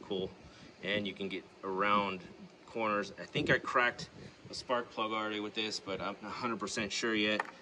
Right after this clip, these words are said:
I'd have to still use it more. I was like, "That'd be a little dangerous there." Be cracking. Um, this was a, what I was using before is the A S T spark plugs, uh, for those turbo plugs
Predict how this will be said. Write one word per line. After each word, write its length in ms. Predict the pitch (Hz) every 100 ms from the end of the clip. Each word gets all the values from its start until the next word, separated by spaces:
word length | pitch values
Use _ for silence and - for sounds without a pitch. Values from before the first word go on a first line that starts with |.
| - -
I'd 100 | 101
have 160 | 98
to 140 | - 98 - -
still 280 | - 120 107
use 160 | 107
it 80 | 104
more. 380 | 107 107 104 104
I 20 |
was 120 | 98
like, 160 | 95 90 - 101
"That'd 160 | 95
be 80 | 104
a 40 |
little 200 | 107 107
dangerous 420 | 101 113 110 110 -
there." 300 | 117 110 107 - - - - - - -
Be 100 | 104
cracking. 600 | - 131 113 - 113 107 104 104
Um, 340 | 101 98 101 -
this 160 | 117
was 140 | 117 117
a, 140 | 110 104 - - - - - - - -
what 140 | 120
I 20 |
was 140 | 107 107
using 200 | 113 107
before 360 | 98 131 120
is 80 | 107
the 120 | 98
A 180 | 117 113
S 120 | 98
T 400 | - - 117 113 - - - - - -
spark 300 | - 104 101 -
plugs, 300 | 104 98 -
uh, 220 | 107 101 98 - - - -
for 140 | -
those 260 | 104 98 -
turbo 400 | - 127 107 101
plugs 540 | - 110 104 101 -